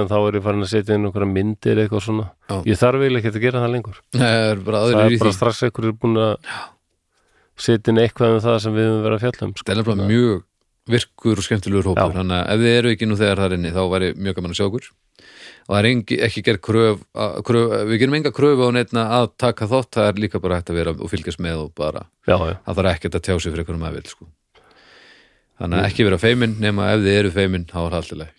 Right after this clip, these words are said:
Speaker 2: Það
Speaker 1: Ah,
Speaker 2: bara
Speaker 1: góð
Speaker 2: breytir
Speaker 1: rætt.
Speaker 2: engu,
Speaker 1: Ó,
Speaker 2: sko.
Speaker 1: já.
Speaker 2: Em, og, uh, svo bara Patreon fólki okkar. Við
Speaker 1: Já,
Speaker 2: viljum bara þakka
Speaker 1: besta,
Speaker 2: ykkur kærlega
Speaker 1: besta
Speaker 2: fyrir
Speaker 1: fólki.
Speaker 2: aðstoðina. Við erum á Patreon, Draugar fortíðar.
Speaker 1: Já.
Speaker 2: Þar erum við með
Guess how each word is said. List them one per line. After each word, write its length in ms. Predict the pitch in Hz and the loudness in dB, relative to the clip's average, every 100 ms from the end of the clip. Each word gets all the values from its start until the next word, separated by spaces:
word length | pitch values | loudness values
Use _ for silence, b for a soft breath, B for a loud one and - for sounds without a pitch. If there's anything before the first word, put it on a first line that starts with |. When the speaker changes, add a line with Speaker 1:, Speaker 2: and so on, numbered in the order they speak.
| _ | _
Speaker 2:
Það 280 | 85 85 | -6 -2
Speaker 1:
Ah, 120 | 92 - | -2 -2
Speaker 2:
bara 160 | - - | -10 -4
Speaker 1:
góð 220 | 107 98 | -2 0
Speaker 2:
breytir 360 | 95 87 - | 0 -2 -6
Speaker 1:
rætt. 80 | 87 92 | -4 -2
Speaker 2:
engu, 100 | 92 | 2
Speaker 1:
Ó, 160 | 90 | 4
Speaker 2:
sko. 520 | 95 110 110 110 107 | 4 4 2 0 0
Speaker 1:
já. 180 | 104 95 87 85 _ B B B B B B - | 0 -2 -4 -10 _ B B B B B B -2
Speaker 2:
Em, 460 | 117 120 123 123 - _ | 2 4 2 0 -8 _
og, 440 | 139 147 151 147 | 4 6 6 4
uh, 360 | 147 147 147 143 - _ _ _ _ - - | 4 4 2 0 -6 _ _ _ _ -20 -2
svo 160 | 175 | 0
bara 240 | 123 117 104 | 0 -2 0
Patreon 400 | - 147 156 147 | 0 0 0 -2
fólki 240 | 147 - | 0 2
okkar. 240 | 131 92 90 - - B B B - | 0 0 -4 -10 -20 B B B -4
Við 100 | 110 | 2
Speaker 1:
Já, 80 | 92 | 4
Speaker 2:
viljum 260 | 92 104 | 4 2
bara 140 | 101 95 | 0 0
þakka 160 | 113 | -2
Speaker 1:
besta, 140 | 104 107 | 0 -2
Speaker 2:
ykkur 100 | 104 | 0
kærlega 140 | 113 | 2
Speaker 1:
besta 160 | 110 101 | 2 4
Speaker 2:
fyrir 140 | 110 | 4
Speaker 1:
fólki. 40 | |
Speaker 2:
aðstoðina. 380 | 127 113 135 131 | 2 2 0 0
Við 80 | 120 | 0
erum 160 | 120 113 | 0 0
á 80 | 107 | 0
Patreon, 460 | 127 - 127 117 113 | -2 0 0 0 -2
Draugar 240 | - 113 110 | 0 0 0
fortíðar. 380 | 117 120 110 - _ _ _ _ _ | 0 0 0 -4 _ _ _ _ _
Speaker 1:
Já. 140 | 127 95 98 _ - | -6 -6 -6 _ -10
Speaker 2:
Þar 180 | 104 98 | -6 -4
erum 100 | 87 | -4
við 80 | 90 | -4
með 240 | 87 85 | -4 -6